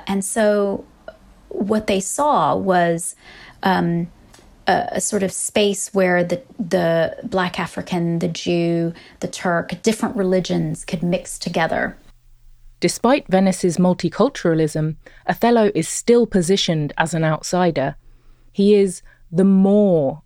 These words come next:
Speaker 2: of Venice, and many of the characters refer to him by this term instead of by his name. The term Moor had several different meanings in Shakespeare's time.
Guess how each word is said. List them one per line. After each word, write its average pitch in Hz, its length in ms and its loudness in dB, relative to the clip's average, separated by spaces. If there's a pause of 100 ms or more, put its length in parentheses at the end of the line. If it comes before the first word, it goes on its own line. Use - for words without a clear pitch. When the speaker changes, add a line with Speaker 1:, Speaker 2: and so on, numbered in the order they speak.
Speaker 2:
of 160 260 -2
Venice, 175 560 -2 (380)
and 180 180 2
many 220 280 4
of 180 120 0
the 185 80 -2
characters 180 560 0
refer 202 320 2
to 196 140 -2
him 156 220 -2
by 156 180 2
this 180 240 -2
term 156 500 0
instead 185 360 2
of 190 140 -2
by 139 140 0
his 147 220 -6
name. 160 400 0 (800)
The 202 60 2
term 302 440 2
Moor 170 440 4
had 185 320 -6
several 269 400 2
different 214 500 0
meanings 170 540 -2
in 160 160 -2
Shakespeare's 147 560 -2
time. 143 420 -4